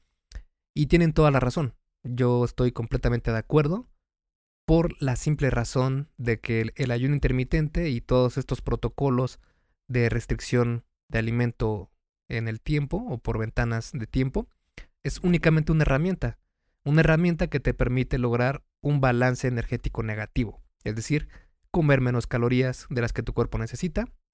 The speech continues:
para así perder peso. Es decir, en este estudio no se les dio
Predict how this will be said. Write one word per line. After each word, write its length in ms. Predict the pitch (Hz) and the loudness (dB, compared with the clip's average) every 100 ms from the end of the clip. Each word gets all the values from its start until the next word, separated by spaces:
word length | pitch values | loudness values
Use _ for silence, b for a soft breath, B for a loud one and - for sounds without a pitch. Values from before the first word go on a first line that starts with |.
| - | -4
para 180 | 165 | -2
así 180 | 135 135 | -2 -2
perder 300 | - 113 113 | -2 -2 -2
peso. 280 | - 117 - - b b b b b - | -4 -6 -8 -20 b b b b b -6
Es 100 | 123 | -2
decir, 300 | 127 139 117 - - - - _ _ _ _ _ - | 2 2 0 -8 -20 -20 -20 _ _ _ _ _ 0
en 140 | 139 | 2
este 220 | 135 - 131 | 2 2 -2
estudio 500 | - 202 190 247 - | 0 2 2 0 -4
no 220 | 131 127 | -2 0
se 120 | 123 123 | 0 0
les 200 | 117 113 | -2 0
dio 580 | 120 123 120 120 120 | 0 2 2 0 -4